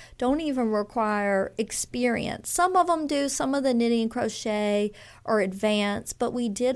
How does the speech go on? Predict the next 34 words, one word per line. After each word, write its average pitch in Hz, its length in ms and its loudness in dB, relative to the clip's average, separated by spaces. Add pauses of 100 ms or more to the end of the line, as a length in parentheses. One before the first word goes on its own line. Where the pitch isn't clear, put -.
offer 220 340 -2
beginning 208 580 -2
knitting 196 320 -2
and 196 260 -6
crochet 202 420 -6
this 196 260 -8
year, - 160 -4
and 208 120 -4
we 226 100 -2
had 226 180 -4
people - 280 -8
take - 260 -8
both - 260 -6
classes, - 800 -10
you 226 160 -4
know. 208 300 -6 (420)
And 240 80 2
a 240 60 2
lot 254 160 4
of 240 60 2
the 240 80 4
dyeing 214 320 2
classes 208 520 -2
require 196 480 0
no 190 600 0 (340)
advanced - 580 -2
skills, 196 840 -4
you 220 120 -2
know, 190 220 -2
or 220 260 2
the 208 120 4
needle 196 360 2
felting, 196 800 -6
so. - 480 -6